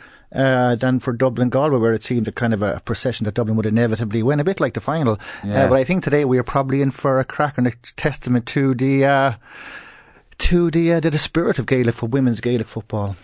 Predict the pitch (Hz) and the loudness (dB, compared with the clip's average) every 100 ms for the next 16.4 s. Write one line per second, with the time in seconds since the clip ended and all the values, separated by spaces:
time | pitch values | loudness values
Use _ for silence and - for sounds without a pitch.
0 | - 139 131 117 135 131 123 113 120 123 | -8 2 2 2 0 0 0 2 0 0
1 | 127 139 127 123 147 170 160 120 143 131 | -2 0 0 2 2 2 0 -4 -4 -2
2 | 127 117 110 104 98 104 104 101 104 104 | -2 -2 -2 0 -2 -4 -2 0 2 0
3 | 92 - 95 95 98 - - 104 127 139 | 0 -6 -4 -2 -2 -4 -8 -2 0 0
4 | 123 123 104 104 98 87 160 170 85 113 | 0 0 0 -2 -2 0 0 2 4 4
5 | 127 139 120 101 101 98 90 90 87 80 | 6 6 6 2 0 0 0 -6 -6 -8
6 | - 78 64 62 62 80 71 78 78 78 | -10 -12 -10 -10 -10 -10 -10 -6 -6 -4
7 | 123 127 123 101 98 127 - 123 135 156 | 0 2 2 0 0 2 4 6 6 6
8 | 160 104 92 80 - 78 139 139 135 131 | 4 2 -2 -6 -8 -2 0 2 2 2
9 | 127 131 156 - 151 - 143 139 131 131 | 2 0 -2 0 -2 0 0 2 2 4
10 | 131 135 127 - 143 143 117 - 139 - | 4 4 2 0 2 2 0 0 0 2
11 | 127 120 117 117 - 123 113 - 139 123 | 0 0 2 0 0 0 0 -2 0 0
12 | 110 139 147 160 190 226 190 247 - 170 | 0 0 0 0 0 -2 -2 -2 -2 -2
13 | 165 151 165 160 151 139 - 170 156 143 | -2 -2 0 0 -2 -4 -2 2 2 2
14 | 131 165 160 - 131 156 - 165 156 151 | 0 -2 -2 -4 -2 -2 -2 -2 0 2
15 | - 139 139 135 127 127 123 143 131 127 | 0 0 0 0 0 -2 0 0 2 2
16 | 117 123 123 | 2 2 2